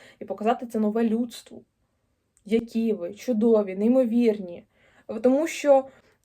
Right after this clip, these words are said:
ці якості можуть вам допомогти,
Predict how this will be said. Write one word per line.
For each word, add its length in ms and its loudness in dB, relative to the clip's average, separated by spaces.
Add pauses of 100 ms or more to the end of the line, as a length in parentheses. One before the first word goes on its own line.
(200)
ці 320 -8 (260)
якості 800 -2
можуть 480 0
вам 240 0
допомогти, 880 -2